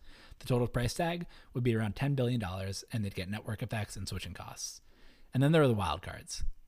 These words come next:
There are three other companies that Zoom at least needs to look at, although they're a little more out there and don't fit neatly into either, either of the buckets above. TikTok. Zoom is seemingly the only company not involved in the bidding war for TikTok's U S assets.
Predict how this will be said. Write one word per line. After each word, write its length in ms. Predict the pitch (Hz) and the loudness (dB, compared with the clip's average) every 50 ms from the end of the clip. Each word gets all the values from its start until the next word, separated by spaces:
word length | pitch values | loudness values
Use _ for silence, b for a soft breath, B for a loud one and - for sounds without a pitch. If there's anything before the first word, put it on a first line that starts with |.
| - - - - | -20 -20 -10 -4
There 140 | - 131 131 | 0 2 2
are 60 | 117 | 2
three 260 | - - 170 180 208 | 2 2 2 2 4
other 180 | 151 151 156 147 | 4 2 0 2
companies 420 | - 117 104 101 107 110 104 92 | 2 0 -2 0 0 0 0 -2
that 80 | 98 98 | -4 -6
Zoom 260 | 95 101 120 131 117 | -4 -2 -2 -2 -2
at 120 | 107 95 | -2 -4
least 300 | 110 131 180 185 - - | -2 0 0 0 0 2
needs 240 | 139 127 113 - - | 2 2 0 0 -2
to 60 | - | -4
look 200 | 104 95 90 - | -4 -4 -4 -4
at, 160 | - 78 - - _ _ - - | -4 -6 -8 -8 _ _ -8 -2
although 200 | - 123 120 120 | 0 4 4 6
they're 120 | 117 123 | 6 6
a 80 | 117 113 | 6 6
little 240 | 117 123 143 156 151 | 6 6 6 8 8
more 140 | 147 135 101 | 6 6 4
out 160 | 95 85 - | 2 0 -2
there 160 | 95 92 92 | -4 -4 -2
and 100 | 95 104 | -2 -2
don't 200 | 101 113 117 113 | 0 0 0 0
fit 160 | - 127 104 110 | -2 -4 -2 0
neatly 400 | 107 123 123 - 110 98 98 98 | 0 0 0 0 -2 -2 -2 -2
into 180 | 98 90 92 | -2 -4 -2
either, 300 | 92 95 98 98 95 98 - - | -2 -2 -2 -2 -4 -6 -4 -2
either 240 | 113 110 104 107 104 | -2 0 0 0 -2
of 60 | 98 | -2
the 60 | 95 | -2
buckets 300 | 92 95 - - 98 - | -4 -4 -6 -6 -8 -10
above. 340 | 98 - 90 - - - - - b b b b b b b b b - - | -8 -6 -6 -6 -8 -10 -14 -20 b b b b b b b b b -4 0
TikTok. 460 | - - - - 78 73 - - - - - - B B B B B B B | 0 0 0 -2 -6 -6 -8 -12 -18 -20 -18 -18 B B B B B B B
Zoom 280 | - 120 135 165 180 190 | 0 4 6 8 8 8
is 100 | 180 151 | 8 6
seemingly 360 | - 156 143 135 135 135 131 | 6 2 2 2 2 2 2
the 120 | 127 127 107 | 2 0 0
only 200 | 107 117 117 117 | 0 0 0 0
company 340 | - 107 104 107 107 104 | 0 0 0 0 0 0
not 260 | 101 98 90 92 107 - | 0 0 0 -2 -2 -4
involved 320 | 107 98 98 90 92 92 | -2 -2 -2 -2 -2 -2
in 60 | 95 | -2
the 60 | 92 | -4
bidding 220 | 90 90 87 87 90 | -2 -2 -4 -4 -4
war 100 | 92 98 | -4 -4
for 100 | - 92 | -4 -6
TikTok's 460 | - 101 95 - - 101 95 - - | -6 -6 -6 -6 -6 -8 -6 -6 -8
U 80 | 104 98 | -6 -4
S 120 | 98 - | -4 -2
assets. 460 | 143 135 120 - - - - - - | -2 -2 -2 -2 -4 -6 -10 -16 -18